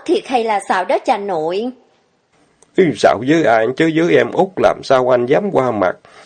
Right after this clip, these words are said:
Speaker 2: Chuyện này nói nào ngay mình đã biết lâu rồi, nhưng thấy ai nấy không còn nhắc tới hắn nữa cho nên tôi lặng im luôn. Hơn nữa còn phải lo cho xong cái vụ mùa gió chướng trước đã. Em cưng muốn biết hả? <laughs>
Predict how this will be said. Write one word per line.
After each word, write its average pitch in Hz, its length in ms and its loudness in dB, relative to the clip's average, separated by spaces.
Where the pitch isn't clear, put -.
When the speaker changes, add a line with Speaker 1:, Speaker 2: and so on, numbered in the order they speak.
Speaker 2:
Chuyện 107 220 2
này 95 180 4
nói 156 240 2
nào 110 180 2
ngay 117 260 2
mình 90 260 0
đã 110 120 0
biết 185 280 2
lâu 131 260 2
rồi, 95 380 2
nhưng 135 220 4
thấy 180 200 0
ai 120 180 2
nấy 139 240 2
không 127 260 0
còn 85 280 2
nhắc 156 220 0
tới 165 160 2
hắn 175 280 0
nữa 101 280 4
cho 123 140 4
nên 127 280 2
tôi 123 240 4
lặng 104 200 2
im 131 220 4
luôn. 123 380 4
Hơn 135 300 2
nữa 113 200 4
còn 104 260 2
phải 143 140 -2
lo 131 240 2
cho 127 180 4
xong 135 300 2
cái 170 160 2
vụ 98 160 4
mùa 101 280 4
gió 143 220 2
chướng 185 240 0
trước 196 280 2
đã. 160 420 0
Em 127 240 -2
cưng 131 300 2
muốn 170 220 2
biết 208 220 2
hả? 123 340 0
<laughs> - 140 2